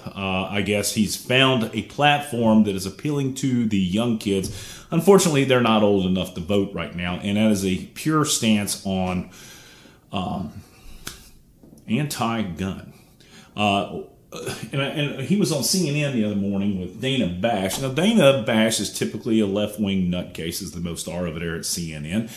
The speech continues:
But she made and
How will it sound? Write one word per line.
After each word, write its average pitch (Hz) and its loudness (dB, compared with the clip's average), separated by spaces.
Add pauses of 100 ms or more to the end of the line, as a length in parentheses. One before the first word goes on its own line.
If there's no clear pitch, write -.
(480)
But 113 4
she - 0
made 160 4 (200)
and 135 2